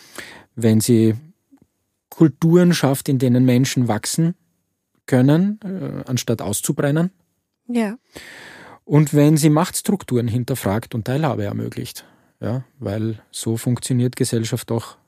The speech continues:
Speaker 1: äh, meines Erachtens am, am sinnvollsten und am, am wertschätzendsten, schätzendsten.
Speaker 2: Mhm.
Speaker 1: Und, ähm, ja, was auch Werte betrifft, äh,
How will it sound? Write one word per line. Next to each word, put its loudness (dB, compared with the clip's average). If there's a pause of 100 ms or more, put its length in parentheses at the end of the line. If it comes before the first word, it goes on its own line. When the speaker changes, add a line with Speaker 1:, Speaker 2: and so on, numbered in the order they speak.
(120)
Speaker 1:
äh, -6 (480)
meines -6
Erachtens -6
am, -2 (100)
am -6
sinnvollsten -4 (340)
und -8
am, -4
am -6
wertschätzendsten, -6 (140)
schätzendsten. -8 (300)
Speaker 2:
Mhm. 2 (600)
Speaker 1:
Und, -4
ähm, -2 (120)
ja, 2 (1040)
was -2
auch 0 (1200)
Werte 2
betrifft, 0
äh, -2